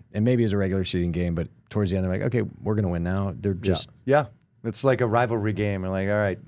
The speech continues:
Speaker 2: this is the game, boys." Everybody's prepared to, to do what it takes.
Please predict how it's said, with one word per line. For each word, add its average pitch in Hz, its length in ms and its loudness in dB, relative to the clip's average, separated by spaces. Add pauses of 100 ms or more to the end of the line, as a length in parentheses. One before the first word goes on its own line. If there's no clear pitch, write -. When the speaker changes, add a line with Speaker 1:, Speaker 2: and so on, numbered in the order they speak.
(180)
Speaker 2:
this 107 180 -8
is 104 120 -8
the 104 100 -6
game, 104 200 -2
boys." 90 540 -6 (320)
Everybody's 110 480 2
prepared 107 560 0
to, 101 220 -2 (100)
to 107 80 -6
do 107 180 0
what 101 100 0
it 101 120 -2
takes. 104 500 -2